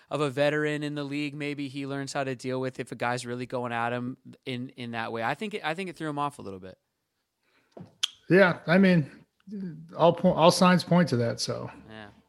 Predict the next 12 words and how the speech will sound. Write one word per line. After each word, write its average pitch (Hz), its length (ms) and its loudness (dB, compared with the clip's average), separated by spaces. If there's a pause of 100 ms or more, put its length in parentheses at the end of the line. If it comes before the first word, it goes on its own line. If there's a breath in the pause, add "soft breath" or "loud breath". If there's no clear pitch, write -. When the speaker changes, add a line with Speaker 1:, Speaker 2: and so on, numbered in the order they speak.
(160)
Speaker 2:
you 117 80 -14
know, 117 140 -16
I 123 120 -2
understand 139 400 4
where 139 100 6
you're 135 80 4
coming 127 200 4
from, 110 180 -4
partner. 117 380 -6
Speaker 1:
Point 165 240 -2
number 180 200 -2
five. 208 480 2